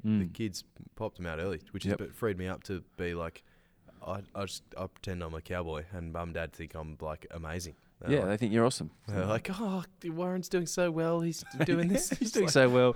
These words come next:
Speaker 2: He's, he's
Speaker 1: he's
Speaker 2: a
Speaker 1: got
Speaker 2: cowboy now.
Speaker 1: three broken ribs. He can't open a twist top stubby 'cause his hand's fucked. But, um, no, he's great. He's going really well.
Speaker 2: I was showing that picture of your dick around last night.
Speaker 1: <laughs> Really?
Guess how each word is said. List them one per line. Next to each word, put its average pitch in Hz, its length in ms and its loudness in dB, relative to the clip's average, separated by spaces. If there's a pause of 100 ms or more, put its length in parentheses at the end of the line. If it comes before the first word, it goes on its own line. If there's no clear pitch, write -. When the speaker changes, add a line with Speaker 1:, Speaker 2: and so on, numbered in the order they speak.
(140)
Speaker 2:
He's, 151 180 4
he's 147 60 -2 (280)
Speaker 1:
he's 202 100 6
Speaker 2:
a - 40 6
Speaker 1:
got 156 120 8
Speaker 2:
cowboy 123 300 10
now. 120 180 6
Speaker 1:
three - 340 6
broken 170 380 4
ribs. 170 240 4
He 165 80 0
can't 165 300 2
open 160 260 4
a - 20 2
twist - 300 -2
top 160 180 4
stubby 160 420 2
'cause 160 140 -2
his 147 160 -2
hand's 151 340 0
fucked. 147 460 -2
But, 151 320 -2
um, 139 280 -2
no, 180 140 4
he's 175 200 4
great. 185 320 2
He's 175 140 -8
going - 240 -4
really 294 180 -4
well. 247 320 -2 (240)
Speaker 2:
I 98 60 -2
was 104 100 -2
showing 127 240 6
that 107 140 4
picture 104 260 4
of 87 80 0
your 92 80 -6
dick 110 240 0
around 90 240 -4
last 90 240 -4
night. 95 220 -4 (160)
Speaker 1:
<laughs> - 180 -2
Really? 156 720 4